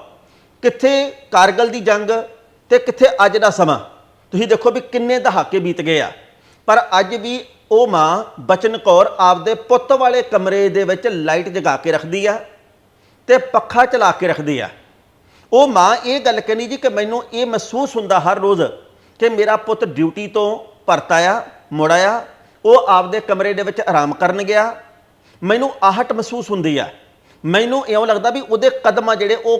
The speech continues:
ਕਮਰੇ ਦੇ ਵੱਲ ਵਧੇ ਆ। ਤੇ ਉਸ ਤੋਂ ਬਾਅਦ ਫਿਰ ਇਹ ਆਹਟ, ਇਹ ਕਦਮ ਆ ਜਿਹੜੇ, ਇਹਨਾਂ ਦੀ ਆਵਾਜ਼ ਬੰਦ ਹੋ ਜਾਂਦੀ ਆ। ਮੈਨੂੰ ਇਹ ਮਹਿਸੂਸ ਹੁੰਦਾ ਵੀ ਭਾਈ ਹੁਣ ਉਹ ਮੁੜ ਕੇ ਫਿਰ ਡਿਊਟੀ ਤੇ ਚਲਾ ਗਿਆ, ਆਰਾਮ ਕਰਕੇ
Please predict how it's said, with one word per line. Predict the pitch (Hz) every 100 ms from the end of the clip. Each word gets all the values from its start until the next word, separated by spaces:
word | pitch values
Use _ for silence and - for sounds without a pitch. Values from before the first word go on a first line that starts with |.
| 233
ਕਮਰੇ | 202 202
ਦੇ | 196
ਵੱਲ | 185 170
ਵਧੇ | 180 208
ਆ। | 127 - - _ _ _ -
ਤੇ | 247
ਉਸ | 247 214 226
ਤੋਂ | - 240
ਬਾਅਦ | 220 226 -
ਫਿਰ | 220
ਇਹ | 220 233 247 -
ਆਹਟ, | 175 165 202 -
ਇਹ | - 220 220
ਕਦਮ | 185 190 190
ਆ |
ਜਿਹੜੇ, | 180 185 214 202
ਇਹਨਾਂ | 196 196
ਦੀ | 208
ਆਵਾਜ਼ | 185 147 151 143
ਬੰਦ | 135 139
ਹੋ | 147
ਜਾਂਦੀ | 170 185 208
ਆ। | 208 226 - - _ _ -
ਮੈਨੂੰ | 220 262 285
ਇਹ | 254 277
ਮਹਿਸੂਸ | 269 - 240 -
ਹੁੰਦਾ | 220 214
ਵੀ | 233
ਭਾਈ | - 165 190
ਹੁਣ | 175 202
ਉਹ | 208 214
ਮੁੜ | 180 175
ਕੇ | 175 202
ਫਿਰ | 202 226
ਡਿਊਟੀ | 170 170
ਤੇ | 190
ਚਲਾ | 180 160 156
ਗਿਆ, | 185 208
ਆਰਾਮ | - 156 151
ਕਰਕੇ | - 170 180